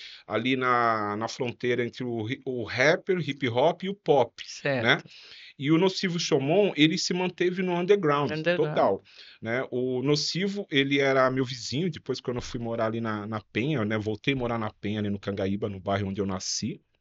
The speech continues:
Speaker 1: uma época. E ele era um garotinho ali que, que morava, ele morava ali na, no Danfer, Caixa d'Água, por ali.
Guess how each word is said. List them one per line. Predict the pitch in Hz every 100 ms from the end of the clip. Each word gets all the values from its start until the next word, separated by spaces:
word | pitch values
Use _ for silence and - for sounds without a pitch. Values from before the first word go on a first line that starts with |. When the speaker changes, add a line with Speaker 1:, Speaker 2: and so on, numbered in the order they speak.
| -
Speaker 1:
uma | 98 95
época. | 98 151 - 247 - - - - - -
E | 110 117 135
ele | 147
era | 151 151
um |
garotinho | 143 143 135 - - 139 139
ali | 110 131
que, | - 107 95 98
que | - 107 _ _ 110
morava, | 101 107 107 107 110
ele | 107 104 101 98
morava | 104 104 107 104
ali | 101 104
na, | 101 95 90 82 - _ _ _ _ -
no | 104
Danfer, | 92 110 131 131 107 - 92
Caixa | - 104 - 98
d'Água, | 95 104 98 92
por | 104 101
ali. | 95 131